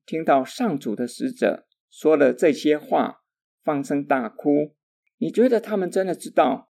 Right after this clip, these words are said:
在哪些地方得罪神吗？我们是否真的知道在哪些地方得罪神？假如你是以色列人，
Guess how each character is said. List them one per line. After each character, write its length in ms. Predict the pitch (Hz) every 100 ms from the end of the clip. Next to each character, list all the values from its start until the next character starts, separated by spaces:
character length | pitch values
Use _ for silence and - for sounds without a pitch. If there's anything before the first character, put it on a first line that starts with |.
| _ _
在 300 | 165 143 -
哪 120 | 131
些 200 | 135 160
地 200 | 160 170
方 360 | 151 156 160 175
得 160 | - 147
罪 200 | 240 196
神 240 | - 117
吗？ 360 | 120 180 190 196 _ _ _ _ _ _
我 140 | 151
们 200 | 156 170
是 240 | 180 - 262
否 240 | 160 131
真 180 | 151 151
的 60 |
知 160 | 131 -
道 400 | - 131 - _ _ _
在 280 | 156 135 -
哪 120 | 135 127
些 180 | 151
地 200 | 147 160
方 340 | 147 143 147 156
得 140 | 120 120
罪 180 | 156
神？ 480 | 131 - 90 92 120 _ _ _ _ -
假 180 | 156
如 280 | 160 185 220
你 200 | - 147
是 340 | 147 - 254 -
以 100 | 131
色 160 | 131 240
列 180 | 254
人， 340 | 160 110 117